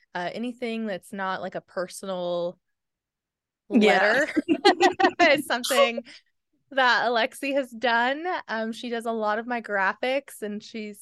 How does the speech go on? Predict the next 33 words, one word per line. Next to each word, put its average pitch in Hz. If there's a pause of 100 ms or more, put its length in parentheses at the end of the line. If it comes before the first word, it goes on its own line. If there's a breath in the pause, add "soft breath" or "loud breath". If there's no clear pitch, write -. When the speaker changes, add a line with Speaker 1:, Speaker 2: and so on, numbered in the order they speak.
(240)
Speaker 1:
she's -
fantastic. 233
So 185
I'm 196
very 202
glad 196
to 208
have 190
her 190
here 190
today 190
as 185 (520 soft breath)
we 202
talk 208
about 214
my 220
journey 226 (100)
to 233
becoming 247 (580)
an 247
author. 233 (840)
So 262
Speaker 2:
Yes. 330
Speaker 1:
hi. 302 (300)
Speaker 2:
Hi, 302 (100)
thank 320
you. 214
How 226
are 240
you? 302 (180)
<laughs> 320 (1300 loud breath)
Speaker 1:
I'm 269
good. 175